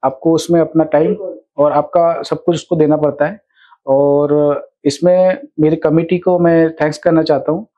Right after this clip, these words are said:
और इसमें committee में काफ़ी अच्छे लोग हैं, विवास तुकनेकर, अनिल गुलानी सर, नितिन तेलगुड़े साहब, इनका भी आशीर्वाद मेरे से जुड़ा हुआ है और बाकी committee member का आशीर्वाद मुझसे जुड़ा हुआ है।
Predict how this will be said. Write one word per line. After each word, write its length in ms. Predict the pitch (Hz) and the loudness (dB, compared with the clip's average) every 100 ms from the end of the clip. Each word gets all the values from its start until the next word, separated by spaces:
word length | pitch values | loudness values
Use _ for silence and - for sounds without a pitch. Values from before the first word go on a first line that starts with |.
| _ _ _ _ | _ _ _ _
और 460 | 135 143 143 143 - _ - | 0 0 0 -6 -14 _ -4
इसमें 260 | 147 170 | -2 0
committee 300 | 156 160 170 | 0 0 2
में 140 | 175 175 | 0 2
काफ़ी 260 | 156 151 | 0 0
अच्छे 240 | 165 165 175 | 0 0 0
लोग 240 | 156 151 | 2 2
हैं, 100 | 160 | 2
विवास 400 | 160 139 147 143 | 2 2 2 0
तुकनेकर, 400 | 147 147 151 156 151 | -4 0 2 2 0
अनिल 240 | 143 147 | 0 2
गुलानी 280 | 143 135 147 | 2 2 0
सर, 220 | 147 147 | 0 -2
नितिन 380 | 143 135 143 143 | 0 0 0 0
तेलगुड़े 340 | 135 131 139 | 0 2 0
साहब, 260 | 139 143 - _ _ _ _ - | 0 -4 -6 _ _ _ _ -4
इनका 220 | 143 143 | 0 2
भी 120 | 160 165 | 2 2
आशीर्वाद 320 | 151 156 160 | 2 2 2
मेरे 120 | 156 | 2
से 80 | 156 | 2
जुड़ा 220 | 143 151 | 2 2
हुआ 140 | 151 | 2
है 60 | 156 | 0
और 100 | 151 | 0
बाकी 260 | 135 131 151 | 0 -2 -2
committee 320 | 151 151 156 | 0 0 2
member 240 | 147 156 | 2 2
का 160 | 156 156 | 2 0
आशीर्वाद 240 | 135 156 | 0 -2
मुझसे 200 | 147 - | -2 -6
जुड़ा 200 | 147 135 | 0 2
हुआ 160 | 135 | 2
है। 80 | 143 | 0